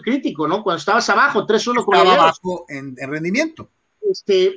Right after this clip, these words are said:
Speaker 1: pues, se, se hizo, vamos a decir
Speaker 2: Se ponchaba mucho.
Speaker 1: dejándolo a un lado a, a,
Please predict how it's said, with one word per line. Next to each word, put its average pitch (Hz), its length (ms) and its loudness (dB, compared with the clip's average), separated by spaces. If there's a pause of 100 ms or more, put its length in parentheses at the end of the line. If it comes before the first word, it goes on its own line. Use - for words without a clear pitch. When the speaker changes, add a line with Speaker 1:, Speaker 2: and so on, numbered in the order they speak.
Speaker 1:
pues, 175 260 -8
se, 208 180 -2
se 202 220 0
hizo, 240 500 -2
vamos 208 280 -2
a 208 60 0
decir 208 540 -2
Speaker 2:
Se 185 160 -4
ponchaba 208 460 6
mucho. 220 520 -2 (420)
Speaker 1:
dejándolo 226 580 0
a 240 80 0
un 240 100 -2
lado 247 340 2
a, 226 80 0
a, 220 340 -4